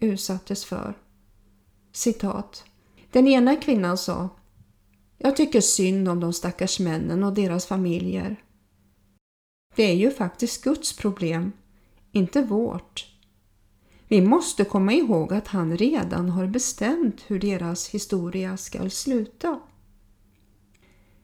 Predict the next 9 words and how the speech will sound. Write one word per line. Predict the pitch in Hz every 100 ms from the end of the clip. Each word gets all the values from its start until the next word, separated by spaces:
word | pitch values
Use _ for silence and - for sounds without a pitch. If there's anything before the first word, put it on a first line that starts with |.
| _
Den | 269 302
andra | 320 247 254 311
kvinnan | 349 392 220 175 175 196
suckade. | - 226 - - - 202 - _ _ _ _ _ _ _ - - _ - - -
"Ja, | 240 175 170 - 190 -
men | 208 196 190 -
det | 196 190 180
är |
frustrerande. | 175 - 190 - - 208 240 254 180 175 196 185